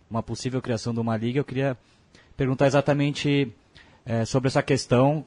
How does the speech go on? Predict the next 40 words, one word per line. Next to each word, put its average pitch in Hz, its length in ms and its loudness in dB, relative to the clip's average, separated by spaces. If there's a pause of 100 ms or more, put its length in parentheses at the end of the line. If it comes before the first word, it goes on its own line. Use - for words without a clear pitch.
é, 107 640 -2 (240)
começando 135 480 2
pelo, 151 400 6
pela 143 200 2
chapa 143 300 2
do 139 80 4
Tinelli 135 560 2
e 120 40 0
do, 110 160 -8
e 131 80 -4
dos 110 140 -4
grandes 127 300 0
clubes, 123 560 0 (220)
pelos 120 180 -2
quatro 135 360 4
grandes 120 280 -2
clubes 117 300 -4
da 113 80 -2
Argentina, 117 500 -2 (600)
é, 101 240 -4
sem 120 140 -2
contar 120 280 4
o 127 40 6
Independiente, 120 600 2
que, 110 520 -4 (760)
que - 60 -2
é 120 40 4
a 117 40 6
oposição, 117 580 0
que 127 100 -12
tá 110 200 -4
do 110 100 0
outro 110 200 -2
lado, 113 300 0
né, 110 160 -4
no, 92 220 -10 (440)
liderado 113 400 2
pelo 113 220 2
Hugo 117 160 0
Mojano. 127 640 2